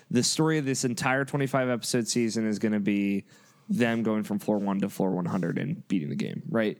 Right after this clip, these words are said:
They, they make you believe that, and then, like, they change your expectation with the second episode, they change it with the third, and they change it every episode until, like, it, the pacing grinds to a halt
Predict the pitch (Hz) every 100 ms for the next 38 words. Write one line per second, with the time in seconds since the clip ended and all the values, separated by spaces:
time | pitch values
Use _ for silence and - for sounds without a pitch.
0 | - - - 131 139 123 127 127 123 127
1 | 147 147 151 117 117 107 110 117 143 90
2 | 120 113 110 107 101 - - - _ _
3 | _ 110 101 117 107 127 127 156 139 139
4 | 123 135 127 139 139 120 113 104 110 107
5 | - - - 101 - 113 120 120 131 -
6 | 113 110 98 107 107 - 120 107 113 -
7 | _ 107 120 131 - 110 135 131 165 117
8 | 123 131 123 117 - - - - - 117
9 | - 123 123 - 165 160 170 147 117 120
10 | 120 127 147 - 160 123 107 - 165 123
11 | 107